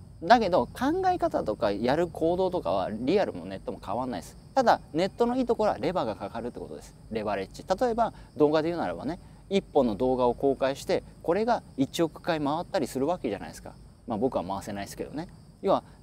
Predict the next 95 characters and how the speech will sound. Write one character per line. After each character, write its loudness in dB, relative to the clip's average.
う 0
ん、 4
レ 12
バ 4
レ 4
ッ 2
ジ 6
が 2
か 0
け 2
ら 4
れ -2
る -10
ん -12
で -20
す -18
よ -12
ね。 -12
普 -14
通 2
だ 4
っ 2
た 2
ら 0
一 0
対 4
一 -2
だ 6
っ 2
た -2
ら、 -2
一 2
つ 0
の 2
人 -2
に -2
何 0
か 0
伝 -2
え -4
る。 -8
じ 2
ゃ 0
あ -20
直 -2
接 -4
会 0
っ -4
て、 -8
ま 0
あ -8
訪 10
問 4
販 0
売 -4
と -10
か -8
も -14
そ -2
う -4
で -8
す -12
け -6
ど、 -8
ピ 0
ン -2
ポ -8
ン -10
し -12
て -6
ね、 -6
ピ -4
ン -2
ポ -4
ン -8
し -16
て、 -6
「あ、 -14
よ -2
か -6
っ -12
た -6
ら -6
こ -10
れ -8
新 0
聞、 -4
読 2
売 6
新 0
聞 0
で -8
す -8
け -10
ど、 -12